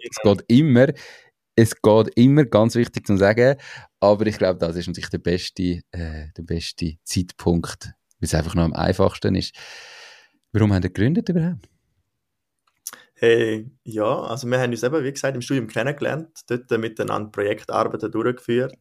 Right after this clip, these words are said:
Speaker 2: und während diesen Arbeiten immer mehr gemerkt, so, hey, wir haben, äh, mega coole Kompetenzfelder, die sich über-, überschneiden. Also das heisst, wir haben mega schöne Synergien, die wir können nutzen können. Und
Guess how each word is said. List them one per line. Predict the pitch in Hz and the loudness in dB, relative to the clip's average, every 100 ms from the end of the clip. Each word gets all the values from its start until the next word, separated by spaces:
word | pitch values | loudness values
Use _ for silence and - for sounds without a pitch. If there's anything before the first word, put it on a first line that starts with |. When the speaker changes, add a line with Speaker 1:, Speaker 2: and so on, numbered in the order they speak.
| _ - | _ -14
Speaker 2:
und | 107 104 101 101 - | -10 -8 -8 -10 -10
während | 95 104 123 | -4 -2 0
diesen | 110 | -2
Arbeiten | 98 101 113 127 123 113 104 | -2 0 0 0 -6 -2 -2
immer | 107 107 | -2 -4
mehr | 107 107 | -6 -6
gemerkt, | 107 101 | -8 -8
so, | 98 | -8
hey, | 95 101 135 _ _ _ _ _ - | -6 -6 -10 _ _ _ _ _ -8
wir | 110 | -4
haben, | 117 104 - | -2 -4 -8
äh, | - 101 | -12 -4
mega | 107 113 | 0 0
coole | 120 - 120 123 123 - | -2 -2 0 0 0 -6
Kompetenzfelder, | - 107 104 104 104 - 107 107 | -10 -10 -6 -4 -4 0 0 0
die | |
sich | 104 - | -4 -6
über-, | 110 | -8
überschneiden. | - 104 101 104 107 117 139 - | -8 -8 -8 -8 -8 -10 -12 -8
Also | 101 101 | -6 -6
das | 98 95 | -6 -6
heisst, | 95 101 - - | -6 -6 -6 -12
wir | 95 | -10
haben | 98 95 | -8 -6
mega | 98 101 | -4 -4
schöne | 104 104 104 104 | -2 -2 -4 -6
Synergien, | - 156 160 - 110 110 | -8 -10 -10 -8 -2 0
die | 113 | 0
wir | 113 | -2
können | 117 110 | -6 -8
nutzen | 104 107 - 123 | -8 -10 -8 -8
können. | _ - _ - - _ - - | _ -20 _ -20 -20 _ -16 0
Und | 117 117 117 110 | 2 4 2 -4